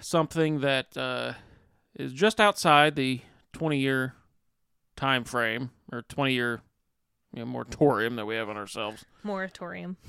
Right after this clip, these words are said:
Speaker 1: Um, uh, but, but it's kind of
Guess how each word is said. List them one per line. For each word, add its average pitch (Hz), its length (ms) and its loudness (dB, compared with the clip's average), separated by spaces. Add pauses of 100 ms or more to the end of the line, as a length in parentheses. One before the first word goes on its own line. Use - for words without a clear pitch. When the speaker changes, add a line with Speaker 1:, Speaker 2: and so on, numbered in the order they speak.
Speaker 1:
Um, 131 420 2 (1500)
uh, 127 180 -2
but, 135 300 -6
but 147 120 4
it's 139 160 -2 (1040)
kind 233 180 2
of 180 140 0